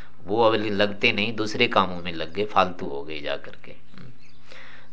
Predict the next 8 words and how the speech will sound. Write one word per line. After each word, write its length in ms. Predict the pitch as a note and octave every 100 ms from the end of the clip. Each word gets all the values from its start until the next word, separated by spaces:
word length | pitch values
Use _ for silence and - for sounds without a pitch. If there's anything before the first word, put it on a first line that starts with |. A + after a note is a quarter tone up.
| -
इस 160 | - -
तरह 180 | G2+
से 220 | G2 G#2+ G2+
रोजगार 480 | F#2+ E2+ F2+ F2
की 160 | F2 -
स्थितियां 460 | - F2 E2+ F2 E2+
जाती 360 | D#2+ - E2
है। 280 | E2 F#2 B2